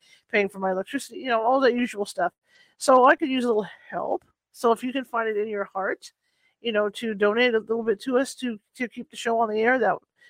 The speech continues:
to help me keep the show on the air, that would be great. I, you know, I, I really appreciate it. It doesn't have to be a lot, but, uh, that would be wonderful, all right?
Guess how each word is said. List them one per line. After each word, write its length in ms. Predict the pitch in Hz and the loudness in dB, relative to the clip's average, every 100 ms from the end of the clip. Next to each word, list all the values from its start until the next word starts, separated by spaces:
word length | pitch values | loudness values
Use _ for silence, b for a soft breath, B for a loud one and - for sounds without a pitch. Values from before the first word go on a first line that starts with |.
| b | b
to 40 | 233 | 2
help 180 | 254 | 2
me 80 | 254 | 2
keep 160 | 226 - | -8 -14
the 60 | |
show 180 | 196 214 | -8 -4
on 60 | 214 | -2
the 80 | 214 | 0
air, 120 | 233 | 0
that 100 | 214 | 0
would 120 | 220 | -2
be 80 | 208 | -6
great. 340 | 185 196 294 | -4 -4 -2
I, 100 | - 196 - | -4 -6 -4
you 100 | 208 | -4
know, 60 | |
I, 240 | 196 202 202 | -4 -4 -6
I 40 | |
really 260 | 190 214 214 | -4 -4 -6
appreciate 400 | 208 214 185 240 | -8 -16 -10 -10
it. 20 | |
It 80 | - | -12
doesn't 140 | 208 | -10
have 140 | 208 196 | -10 -10
to 80 | |
be 80 | - | -10
a 60 | 196 | -2
lot, 240 | 214 311 - b b b b - | -2 -2 -6 b b b b 0
but, 240 | 240 - | 0 2
uh, 160 | 233 226 | 0 4
that 280 | 240 214 | 4 4
would 140 | 214 214 | 0 -8
be 100 | 226 | -4
wonderful, 480 | 220 208 - - _ _ | -4 -6 -10 -20 _ _
all 80 | 208 | 2
right? 220 | 214 226 | 4 2